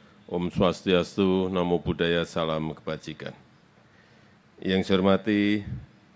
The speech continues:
Menteri Pemuda dan Olahraga, beserta para menteri yang hadir, Ketua Umum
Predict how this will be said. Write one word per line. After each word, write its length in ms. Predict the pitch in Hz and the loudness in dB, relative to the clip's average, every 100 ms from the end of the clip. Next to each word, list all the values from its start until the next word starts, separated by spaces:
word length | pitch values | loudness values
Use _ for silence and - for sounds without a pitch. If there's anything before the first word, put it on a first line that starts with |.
| - | -6
Menteri 640 | 90 78 87 87 85 85 82 - - | -6 -2 0 2 2 0 -4 -8 -6
Pemuda 400 | 80 90 85 85 | 0 2 2 2
dan 240 | 87 87 | 0 0
Olahraga, 640 | 87 90 85 - 92 95 110 - - _ | -2 0 -2 -2 -2 -2 -8 -18 -20 _
beserta 400 | - - 78 85 | -12 -10 -6 -4
para 320 | 80 82 82 82 | -2 -2 -2 -2
menteri 320 | 80 73 85 | -4 -4 -2
yang 80 | 85 | -2
hadir, 560 | 85 - 92 92 90 - - _ _ _ _ _ _ _ _ _ _ _ | -4 -2 -2 -2 -4 -10 -20 _ _ _ _ _ _ _ _ _ _ _
Ketua 320 | 98 - 95 | -6 0 2
Umum 560 | 98 95 95 95 98 | 4 4 6 6 2